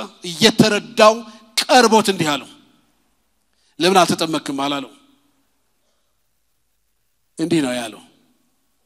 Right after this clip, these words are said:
ማይጠየቅ ጥያቄ። ልማዱ የሚለው ሰው ሁሉ ሊድን ነው የመጣው፣ ግን ሰው በሰው ተረዳድቶ ነው የሚነ-፣ የሚ-፣ የሚ-፣ የሚድነው፣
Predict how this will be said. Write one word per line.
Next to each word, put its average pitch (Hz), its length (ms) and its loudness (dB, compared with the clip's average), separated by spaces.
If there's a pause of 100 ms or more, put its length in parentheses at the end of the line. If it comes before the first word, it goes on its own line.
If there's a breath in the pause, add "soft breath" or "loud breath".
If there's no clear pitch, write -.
(600)
ማይጠየቅ 156 460 -2
ጥያቄ። 127 320 -8 (1160)
ልማዱ 202 360 -2
የሚለው 220 340 -4 (880)
ሰው 131 140 -12
ሁሉ 170 160 -2
ሊድን 175 280 -4
ነው 214 100 2
የመጣው፣ 160 340 -6 (760)
ግን 175 120 -2
ሰው 156 160 -4
በሰው 160 300 0
ተረዳድቶ 151 460 -6
ነው 190 120 -2
የሚነ-፣ 135 300 -6
የሚ-፣ 131 260 -4
የሚ-፣ 139 240 -2
የሚድነው፣ 151 420 -4